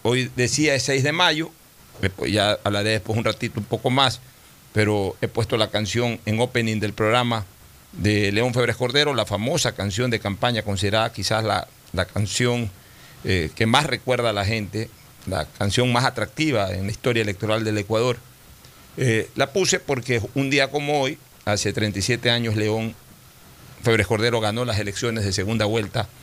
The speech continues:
a Rodrigo Borja Ceballos. Ya estaré en el recuerdo de aquello. Y otro recuerdo grato para mí, que fue muy coincidente, y además poco tiempo después el uno del otro. Ocho años después, en mil novecientos noventa y dos,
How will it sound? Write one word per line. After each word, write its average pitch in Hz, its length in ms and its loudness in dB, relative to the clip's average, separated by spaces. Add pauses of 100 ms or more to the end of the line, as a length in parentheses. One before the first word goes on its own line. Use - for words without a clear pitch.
(200)
a 104 100 4
Rodrigo 107 420 0
Borja 104 300 0
Ceballos. 104 360 0
Ya 104 100 2
estaré 110 200 2
en 117 80 0
el 107 100 -2
recuerdo 120 380 0
de 120 60 2
aquello. 123 360 0 (880)
Y 127 120 4
otro 160 400 2
recuerdo 143 400 0
grato 143 300 0
para 120 200 0
mí, 147 240 -4 (1000)
que 117 140 2
fue 147 280 2
muy 143 260 0
coincidente, 127 880 0 (280)
y 110 100 2
además 117 380 4
poco 175 260 -2
tiempo 165 400 0
después 131 460 -2
el 117 120 -2
uno 160 220 0
del 131 160 2
otro. - 300 -4 (720)
Ocho 175 340 4
años 175 220 2
después, 156 380 0
en 117 120 -2
mil 143 120 0
novecientos 139 440 0
noventa 127 300 0
y 135 40 0
dos, 131 280 0